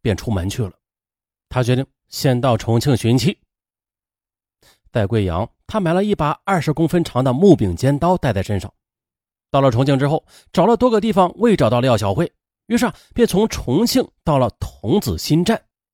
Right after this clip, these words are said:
可是啊，由于从未到过廖小慧的娘家，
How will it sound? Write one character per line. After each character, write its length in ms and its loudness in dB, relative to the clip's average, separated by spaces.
可 140 -8
是 80 -4
啊， 100 -8
由 160 2
于 100 4
从 280 -2
未 140 2
到 140 0
过 140 4
廖 120 4
小 140 2
慧 100 0
的 80 0
娘 240 2
家， 140 -2